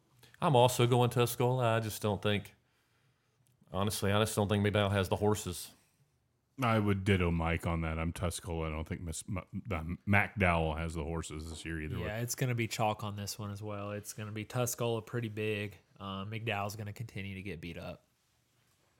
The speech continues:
Speaker 1: So next up, we have, uh,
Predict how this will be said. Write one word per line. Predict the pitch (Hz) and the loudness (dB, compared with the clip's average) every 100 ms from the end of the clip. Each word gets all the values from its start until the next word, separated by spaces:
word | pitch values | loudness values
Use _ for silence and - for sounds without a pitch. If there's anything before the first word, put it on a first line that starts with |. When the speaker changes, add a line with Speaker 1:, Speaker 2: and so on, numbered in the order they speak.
| _ _ _ _ _ _ - - _ _ - | _ _ _ _ _ _ -20 -20 _ _ -6
Speaker 1:
So | - 117 | 0 4
next | 135 175 - 139 | 4 4 4 6
up, | 135 131 | 6 6
we | 120 | 2
have, | 113 113 113 107 | 2 2 2 2
uh, | 113 107 | 0 0